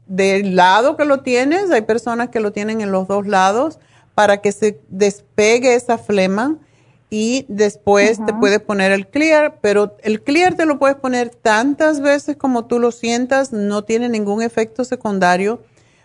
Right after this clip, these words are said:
Speaker 1: pero a la misma
Speaker 2: Ajá.
Speaker 1: vez que te pones el Clear, cuando se te pase el efecto, quiero que te pongas el spray de la, de la garganta, que es excelente, y tienes que
Speaker 2: Ok.
Speaker 1: tomar el Women's, te puse Women's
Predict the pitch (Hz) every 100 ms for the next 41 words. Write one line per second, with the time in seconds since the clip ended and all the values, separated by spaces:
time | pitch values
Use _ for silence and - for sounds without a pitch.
0 | _ - 240 277 302 302 - 220 220 220
1 | 233 285 294 311 285 226 254 247 233 233
2 | 233 233 214 - 269 285 247 220 185 185
3 | 185 185 185 196 - 262 254 285 277 277
4 | 208 196 185 202 208 190 - 208 214 202
5 | 190 180 - _ 208 226 220 190 175 165
6 | 165 170 170 165 160 165 160 214 269 262
7 | 185 180 180 196 - - 170 196 214 185
8 | 143 165 - _ _ _ _ _ _ 233
9 | 226 - 226 240 285 311 202 277 208 247
10 | 226 226 233 233 - 208 214 214 226 220
11 | - 208 240 277 277 277 277 285 285 -
12 | - 220 233 262 285 262 220 240 254 262
13 | 277 277